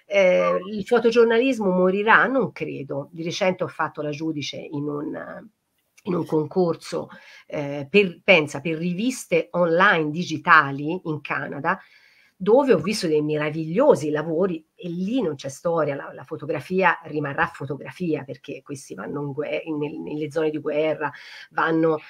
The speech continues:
ehm, in Alaska a fotografare, no? Certo, in parallelo potrà nascere, eh, un altro, un altro tipo di racconto che viene generato con l'intelligenza artificiale. Per ora, perché poi sai, anche lì, eh, tra dieci anni molto probabilmente avremo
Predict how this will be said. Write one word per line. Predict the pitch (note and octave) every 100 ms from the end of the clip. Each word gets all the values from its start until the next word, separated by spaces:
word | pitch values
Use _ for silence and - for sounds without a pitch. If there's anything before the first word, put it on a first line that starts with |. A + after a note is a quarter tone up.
| -
ehm, | - D#3+ D3+ D#3 D#3+ D#3 - -
in | G3+ F3
Alaska | E3+ D#3+ D#3+ D#3+ - D#3
a |
fotografare, | - D3+ D#3+ D3+ C3+ E3 D#3+ D3+ D3+
no? | A3
Certo, | - - -
in | C#4+ C#4+ -
parallelo | A3+ D4 D4 D#3+ D3 D3 F#3 C#4+ - - -
potrà | G3+ F#3+ G#3+
nascere, | A3+ F#3 G3 - C#4 D4+ D#4+ - -
eh, | - C#3+ C3 C3+
un | D#3 E3
altro, | F#3+ - G3 - E3+ D#3+ - F3+
un | F3+
altro | F#3 E3+
tipo | D3 G3+ D#3
di | F#3+
racconto | C#4 - E3 B3 D4+ B3+
che | C#3+
viene | C#3 F3+
generato | F#3 E3+ C#3+ - D#3+
con | D3+
l'intelligenza | C#3 D3 D3 C#3 C3+ C3+
artificiale. | - C3+ - - - - - - - - _
Per | E4+ D#4
ora, | E3+ - F#3 D4 -
perché | D#3 D#3 -
poi | E3
sai, | D3+ C3+
anche | D3+ C3+ E3
lì, | D3+ -
eh, | C3+ C3+ C3
tra | D3
dieci | C#3+ E3 - F3+
anni | D3 F3 F3
molto | C#3+ C3+ D3+
probabilmente | C#3+ C#3+ F3 F3
avremo | C#3+ D3+ C#3+ C#3